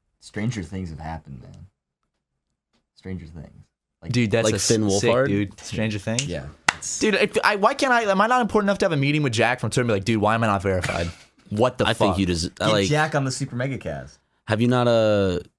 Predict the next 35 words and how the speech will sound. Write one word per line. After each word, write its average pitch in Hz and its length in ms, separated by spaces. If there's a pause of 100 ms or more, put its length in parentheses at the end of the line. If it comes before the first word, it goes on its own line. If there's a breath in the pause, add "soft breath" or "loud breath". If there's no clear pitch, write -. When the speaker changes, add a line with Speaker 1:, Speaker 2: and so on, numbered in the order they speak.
(560)
Speaker 3:
have 101 140
you 104 100
not 101 240
gotten 95 420
your, 90 240
uh, 90 100
Speaker 2:
You 90 100
can't 143 220
request 139 420
it 90 80
anymore. 85 360
Speaker 3:
you, 101 220
you 98 160
haven't 101 240
gotten 92 220
the 90 100
squad 90 480
together, 110 380
though? 123 340 (640)
Speaker 2:
The 104 60
squad? 110 480 (680)
Speaker 3:
Yeah, 104 240
the 85 120
one 92 200
that 90 100
you, 87 300
you 92 220
usually 90 320
hire 82 280
to 82 80
go 85 100
to 82 80
companies 82 540
and 85 100
kinda 76 360